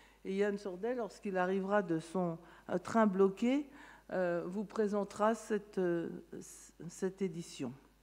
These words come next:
Depuis janvier deux mille treize, le comité d'Alembert est intégré en tant que comité permanent de l'Académie des sciences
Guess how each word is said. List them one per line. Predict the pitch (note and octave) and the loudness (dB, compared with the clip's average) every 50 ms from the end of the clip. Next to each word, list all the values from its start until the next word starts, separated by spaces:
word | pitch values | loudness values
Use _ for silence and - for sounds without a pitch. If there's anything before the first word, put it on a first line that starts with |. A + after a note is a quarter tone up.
| _ _ _ _ _ _ _ _ - _ - - - - - - - - - - - - - _ - | _ _ _ _ _ _ _ _ -20 _ -20 -20 -20 -20 -20 -20 -20 -20 -20 -20 -20 -20 -20 _ 2
Depuis | A3+ C4+ A#3 - D#4+ F4 | 2 2 4 6 6 6
janvier | C#4+ D4 D4+ C#4 B3 C#4 D#4+ D4+ | 6 6 4 4 4 4 4 6
deux | A#3+ C#4 | 6 8
mille | B3 B3 A#3 G#3+ F3+ | 8 8 6 6 2
treize, | - - A3+ A#3 B3 C4+ D4+ C4+ A#3+ | -2 2 4 6 6 6 6 6 2
le | A#3+ A3+ | 2 2
comité | - B3 A3+ A#3+ A#3 - B3+ | 4 6 6 6 4 4 4
d'Alembert | A#3 A3+ A3 A3 A3 A3 G#3 A3+ B3 C4+ D#4 | 4 6 6 6 6 6 6 4 4 4 2
est | A#3+ - A#3 | 2 2 2
intégré | A3 - - A#3 A3 G3+ A3+ C4+ | 2 4 2 0 0 2 2 4
en | B3+ A#3+ | 4 4
tant | A#3 - A3+ | 4 2 0
que | G#3 - G#3+ | 0 0 0
comité | F#3 - A#3 A3+ A3+ G#3 - A3+ | 2 4 4 4 4 4 2 0
permanent | G#3+ - A#3+ A3 A3 A3 A3 A3+ A3+ A3+ | 2 2 4 6 6 6 8 8 6 6
de | A3 | 4
l'Académie | F#3+ F#3+ F3+ - F#3+ E3+ F#3 F3+ F3 | 2 2 0 0 0 0 0 0 0
des | E3 E3+ F3 | 2 0 0
sciences | F3 - - A#3 B3+ C#4+ D#4+ E4 - - - | 0 0 0 2 2 2 2 0 -2 -8 -16